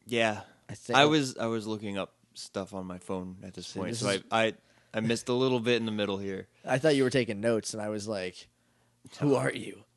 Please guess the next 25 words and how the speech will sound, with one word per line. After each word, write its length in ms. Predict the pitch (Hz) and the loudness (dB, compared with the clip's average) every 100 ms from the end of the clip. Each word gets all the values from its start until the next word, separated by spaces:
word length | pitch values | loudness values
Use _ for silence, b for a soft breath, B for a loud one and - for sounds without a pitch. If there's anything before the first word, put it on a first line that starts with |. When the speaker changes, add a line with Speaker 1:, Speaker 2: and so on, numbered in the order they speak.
| B B B _ _ _ _ - | B B B _ _ _ _ -6
Speaker 2:
I 60 | 127 | 0
think 140 | 156 | 2
you've 100 | 156 | 6
only 120 | 156 | 6
taken 280 | 143 131 117 | 6 4 2
two 260 | - - 135 | -2 -2 2
notes 300 | 127 110 - | 4 2 0
in 60 | 110 | -8
the 60 | |
history 340 | 98 113 - 107 | -6 -6 -4 -4
of 60 | |
this 120 | 101 | -4
podcast. 640 | - 104 90 92 90 - - _ _ _ _ _ _ _ _ - 113 107 | -4 -6 -4 -6 -8 -12 -18 _ _ _ _ _ _ _ _ -12 -12 -2
Speaker 1:
Yeah, 220 | 127 139 - | 2 2 0
that 60 | 127 | -4
Speaker 2:
I 20 | |
think, 120 | 123 | -2
Speaker 1:
sounds 260 | 120 117 113 | 2 2 2
right. 100 | 123 | 2
Speaker 2:
yeah. 200 | 120 98 - - _ | 2 2 -6 -20 _
They 120 | 147 151 | 2 6
go 100 | 196 | 8
back 120 | 190 | 8
to 40 | |
the, 80 | 151 | 6